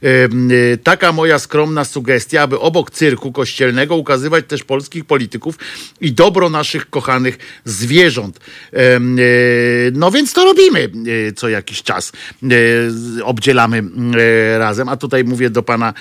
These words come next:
y, Tomka, który napisał to na naszym facebookowym, y, czacie. Em, y, no więc ten Bodnar właśnie, y, nasz pan profesor Adam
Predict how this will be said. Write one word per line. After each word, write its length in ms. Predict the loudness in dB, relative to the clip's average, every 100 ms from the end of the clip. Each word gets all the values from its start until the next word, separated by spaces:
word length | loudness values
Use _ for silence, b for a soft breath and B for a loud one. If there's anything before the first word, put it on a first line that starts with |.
| B B 0
y, 140 | 0
Tomka, 360 | 2 -2 0 -4
który 360 | -2 0 0
napisał 480 | 0 -4 -6 -4 -2
to 160 | -2 -2
na 140 | -2
naszym 460 | -2 -4 -4 -4 -2
facebookowym, 1000 | 0 0 0 2 2 2 -2 -6 -6 -2
y, 240 | 0 -2
czacie. 360 | 0 -2 -2 -10 B B B 0
Em, 400 | 2 4 2 2
y, 520 | 4 4 4 2 0
no 140 | 0 0
więc 220 | -2 0
ten 200 | -2 0
Bodnar 560 | 0 0 0 -4 -4
właśnie, 500 | -4 -4 -4 -4 -4 -4 -4 -2 0 0
y, 40 | 0
nasz 400 | -2 -2 -4 -6
pan 240 | -6 -4
profesor 480 | -4 -2 -2 -4 -4
Adam 340 | -2 0 -2